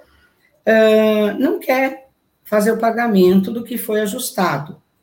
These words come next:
Tá? Da porcentagem que foi ajustada. E aí quer pagar o quanto ele acha que, que deve pagar. Então, assim,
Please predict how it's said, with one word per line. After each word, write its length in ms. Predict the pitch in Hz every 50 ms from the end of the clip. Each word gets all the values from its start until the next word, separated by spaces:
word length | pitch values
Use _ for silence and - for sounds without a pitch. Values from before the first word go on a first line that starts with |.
| _ _ _ _ _ _ _ _ _ -
Tá? 240 | - 160 180 196 196
Da 140 | 190 - -
porcentagem 680 | - - 147 - - 160 156 151 160 160 160 160 -
que 60 | - -
foi 140 | - 160
ajustada. 500 | 160 160 180 180 - - 143 123 - - - - - - - - _ _ -
E 60 | 381
aí 180 | 392 381 302 -
quer 200 | - 226 196 -
pagar 800 | - 196 185 160 170 165 170 175 170 165 160 147 139 139 - - - - _
o 80 | - 143
quanto 300 | 151 - 160 160 156 175
ele 180 | 165 156 147
acha 340 | 147 156 165 165 - - 156
que, 460 | - - - 147 147 139 131 120 - _
que 360 | - - 143 147 143 131 120
deve 300 | - 151 151 147 147 -
pagar. 680 | - - 135 127 - 147 165 175 180 180 180 - - _ _ _ _ _
Então, 180 | - 403 427
assim, 500 | 440 - - - 196 160 147 147 147 -